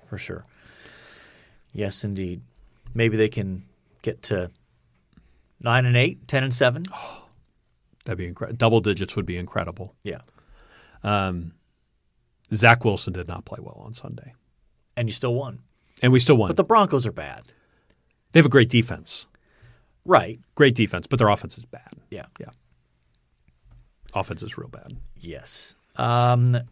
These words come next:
Speaker 1: elsewhere in the N F L, I think the other, uh, uh, one of the big games of the week was, uh, the Chiefs going into San Francisco and putting it to the forty-niners. That game was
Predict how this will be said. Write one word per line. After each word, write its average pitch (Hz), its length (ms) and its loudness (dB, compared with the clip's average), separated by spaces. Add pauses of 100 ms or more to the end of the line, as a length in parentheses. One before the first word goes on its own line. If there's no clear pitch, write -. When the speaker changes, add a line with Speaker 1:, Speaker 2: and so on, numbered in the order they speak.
(220)
Speaker 1:
elsewhere 156 520 4
in 147 120 0
the 151 100 0
N 151 100 2
F 135 140 -2
L, 156 80 4
I 151 40 4
think 143 160 -2
the 123 220 -2
other, 123 320 0 (220)
uh, 95 400 -4 (220)
uh, 160 140 -12 (320)
one 165 140 2
of 139 40 2
the 120 160 -4 (920)
big 120 200 2
games 101 400 -4
of 98 140 -4
the 104 80 -4
week 104 360 -8
was, 98 340 -6 (680)
uh, 87 260 -6
the 127 100 -10
Chiefs - 400 -4
going 123 280 0
into 120 140 0
San 123 200 0
Francisco 123 580 -2
and 101 180 -6
putting 131 240 0
it 123 140 -4
to 127 200 0
the 123 100 -2
forty-niners. 120 640 -2
That 123 140 -2
game 123 180 0
was 107 200 -6